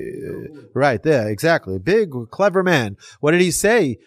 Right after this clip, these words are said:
He condemned him as, "This is a hate, a hateful thing." One second. But to have twelve hundred people slaughtered,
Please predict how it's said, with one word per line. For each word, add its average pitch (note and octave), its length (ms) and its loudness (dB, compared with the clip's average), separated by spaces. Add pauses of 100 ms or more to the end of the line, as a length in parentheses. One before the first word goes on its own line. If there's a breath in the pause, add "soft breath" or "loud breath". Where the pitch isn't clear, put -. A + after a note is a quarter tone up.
(160 soft breath)
He - 140 -8
condemned C#3+ 640 -2
him C3 140 4
as, G2+ 140 -6
"This - 200 -8
is F#2+ 100 -8
a F2+ 120 -8
hate, C#3 400 -2
a A2+ 80 -4
hateful D#3 480 0
thing." C3+ 260 -2 (540)
One D3 160 -2
second. F2+ 420 -2 (480)
But C3 200 -2
to C#3 80 0
have C#3 380 0
twelve D#3 400 0
hundred D3 320 -4
people C3 360 -6
slaughtered, C#3 800 -2